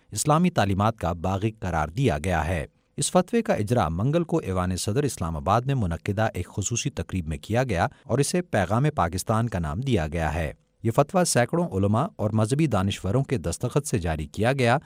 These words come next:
جس میں خودکش حملوں، شدت پسندی اور خون ریزی کو فساد فی الارض قرار دیتے ہوئے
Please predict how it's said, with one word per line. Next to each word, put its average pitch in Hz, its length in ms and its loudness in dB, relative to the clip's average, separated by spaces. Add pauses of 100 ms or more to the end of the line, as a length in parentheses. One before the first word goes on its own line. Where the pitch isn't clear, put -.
(240)
جس 123 220 -2
میں 180 80 0
خودکش - 460 -2
حملوں، 98 260 0 (200)
شدت 117 360 -2
پسندی 107 460 0
اور 104 100 -2
خون 117 260 0
ریزی 110 280 0
کو 78 220 -4 (380)
فساد 131 280 4 (120)
فی 123 80 0
الارض 107 380 -2 (260)
قرار 101 240 4
دیتے 98 320 -2
ہوئے 92 280 0